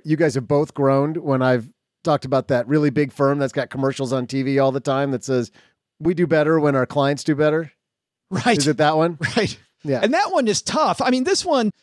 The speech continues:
Speaker 2: this one is a little different because, because the average person listening won't get this,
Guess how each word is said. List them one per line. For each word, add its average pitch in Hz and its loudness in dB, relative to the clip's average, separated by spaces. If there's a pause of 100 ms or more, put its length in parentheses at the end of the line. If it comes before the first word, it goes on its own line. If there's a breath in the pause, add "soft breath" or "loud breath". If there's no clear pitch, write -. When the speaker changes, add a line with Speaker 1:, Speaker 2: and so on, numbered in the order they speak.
(200)
Speaker 2:
this 214 0
one 294 0
is 185 0
a 208 2
little 247 0
different 269 -2
because, 196 -2
because 170 -2
the 175 -4
average 190 0
person 175 -2
listening 185 0
won't 170 0
get 170 -2
this, 254 -2